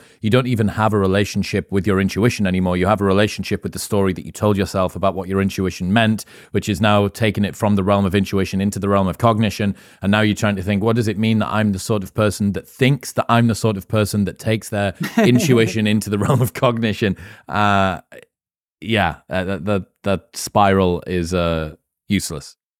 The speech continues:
Speaker 2: Yeah, it, it's really tricky. And I think a lot of people struggle with this.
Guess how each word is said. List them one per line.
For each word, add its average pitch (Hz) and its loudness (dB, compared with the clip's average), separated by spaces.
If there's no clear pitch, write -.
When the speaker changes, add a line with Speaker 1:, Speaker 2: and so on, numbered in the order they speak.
Speaker 2:
Yeah, 220 2
it, 202 0
it's 233 -4
really 240 -2
tricky. 170 -6
And 170 -4
I - -6
think 233 -4
a - 0
lot 196 2
of 196 -4
people 156 -6
struggle 214 0
with 147 -4
this. 143 -10